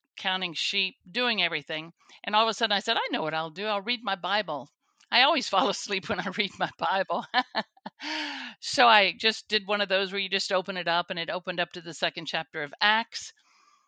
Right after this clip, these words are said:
And I said, "Ugh, why did I open up to that? I just taught a few months ago this to my Sunday school class. All of this is not for today."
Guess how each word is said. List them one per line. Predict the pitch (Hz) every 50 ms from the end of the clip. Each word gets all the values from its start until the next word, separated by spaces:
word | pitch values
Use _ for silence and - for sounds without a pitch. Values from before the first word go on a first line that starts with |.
| _ _ _ -
And | 190 190 185 180
I | 175 180
said, | - - - -
"Ugh, | - 277 262 - - - - - _ -
why | 180 190 247
did | 311 359 330
I | 220 165
open | 185 214 214 233 220
up | 196 160
to | 175 147 147 151 151
that? | 175 196 240 302 330 320 262
I | 202 202 220
just | - 339 - - -
taught | - 240 226 247 262
a |
few | 247 - 294 269
months | 269 294 311 - -
ago | 247 226 208 196 175
this | 170 170 202 233 - -
to | 254
my | 240 220 -
Sunday | - 254 262 277 269
school | - - 185
class. | - - 175 151 147 -
All | 185 185 196
of | 202 196
this | 208 226 220 -
is | 214 185 165 - - _ _ _ _ _ _ _ _ _ _ _ -
not | 196 214 226 -
for | - 269
today." | 208 - 247 226 247 277 311 302 202 160 135 -